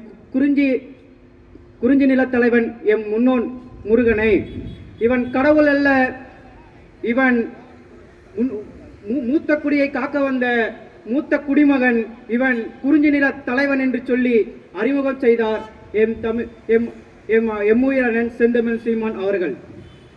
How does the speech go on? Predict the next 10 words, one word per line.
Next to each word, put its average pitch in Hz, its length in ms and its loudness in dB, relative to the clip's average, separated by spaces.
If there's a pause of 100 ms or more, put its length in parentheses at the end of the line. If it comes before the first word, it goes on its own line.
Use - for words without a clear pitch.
(960)
மரியாதைக்குரியவர்களே, 269 960 2 (920)
இந்திய 302 420 2
விடுதலை 294 360 2
அடைந்து 277 560 2 (200)
எழுபத்தி 311 360 4
எட்டு 285 240 2
ஆண்டுகள் 277 520 2 (140)
கடந்து 269 420 0
ஓடிவிட்டது. 254 420 -2 (1500)
இந்த 311 480 2